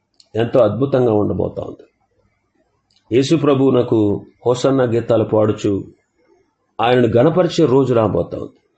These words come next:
"మాకు కైసరు తప్ప వేరొక రాజు లేడు" అని వారు ఒకప్పుడు కేకలేశారు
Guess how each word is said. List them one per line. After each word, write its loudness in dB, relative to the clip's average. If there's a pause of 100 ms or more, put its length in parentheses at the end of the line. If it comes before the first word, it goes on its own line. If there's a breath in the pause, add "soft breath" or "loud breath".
(2500)
"మాకు 0
కైసరు 2
తప్ప 2
వేరొక 2
రాజు 2
లేడు" 4 (160)
అని 2
వారు 2
ఒకప్పుడు 0
కేకలేశారు -2